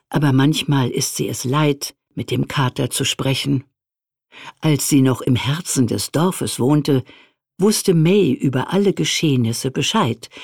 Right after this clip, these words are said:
und hielt sich über die Angelegenheiten ihrer Nachbarn immer auf dem Laufenden, indem sie unter einer Reihe von Vorwänden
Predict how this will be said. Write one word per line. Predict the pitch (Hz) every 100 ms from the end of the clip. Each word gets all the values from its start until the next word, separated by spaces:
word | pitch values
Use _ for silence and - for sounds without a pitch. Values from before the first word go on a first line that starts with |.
| - -
und | 185 175
hielt | 233 226 220
sich | 190 -
über | - 139 131
die | 143 -
Angelegenheiten | 175 190 151 131 123 131 120 131 127 127
ihrer | - 120 113
Nachbarn | 147 202 - 123 117 113 101 - - _
immer | - 262 175
auf | 139 -
dem | 131
Laufenden, | 127 147 139 131 113 127 156 - _ - - -
indem | 147 135 139 143
sie | 143 131
unter | - 139 127 -
einer | 127 120 110
Reihe | 117 208 226
von | - -
Vorwänden | - 160 240 180 196 185 190